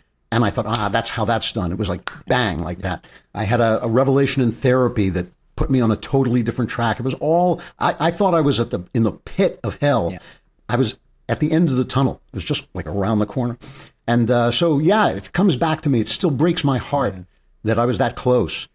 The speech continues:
Speaker 1: and that
Speaker 2: But
Speaker 1: God was that great.
Speaker 2: Yeah, but you played through the pain, and
Speaker 1: Yeah.
Speaker 2: you, um, and obviously this was by no means the end of the story, but,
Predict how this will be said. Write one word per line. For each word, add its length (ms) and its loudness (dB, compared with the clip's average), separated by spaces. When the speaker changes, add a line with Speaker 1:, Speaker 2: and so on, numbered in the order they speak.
Speaker 1:
and 120 2
that 60 0
Speaker 2:
But 80 0
Speaker 1:
God 220 0
was 140 0
that 180 -2
great. 240 -4
Speaker 2:
Yeah, 400 -4
but 180 0
you 140 -6
played 300 0
through 180 -2
the 80 -2
pain, 520 0
and 220 0
Speaker 1:
Yeah. 200 2
Speaker 2:
you, 440 -2
um, 460 0
and 140 -2
obviously 520 -4
this 140 -6
was 160 -6
by 120 2
no 200 0
means 240 0
the 100 -2
end 160 0
of 60 -6
the 80 -6
story, 320 -2
but, 200 -4